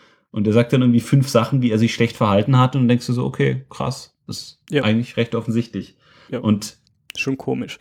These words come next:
Speaker 2: Ja, wär tatsächlich vielleicht auch mal ein interessantes Thema, drüber zu reden. Also Interviews, jetzt nicht komische Menschen.
Speaker 1: Ja, ja, ähm,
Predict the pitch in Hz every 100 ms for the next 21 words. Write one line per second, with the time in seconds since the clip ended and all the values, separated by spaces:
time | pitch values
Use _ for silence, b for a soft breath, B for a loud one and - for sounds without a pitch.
0 | B B B 135 175 202 - 175 147 -
1 | 135 120 123 127 127 127 123 127 120 -
2 | 127 120 120 117 _ _ _ _ 135 123
3 | - 123 123 120 120 - - - 127 120
4 | 117 117 - 123 - 127 - 123 113 117
5 | 113 - - - - 170 170 - - 139
6 | 139 131 - 110 101 98 98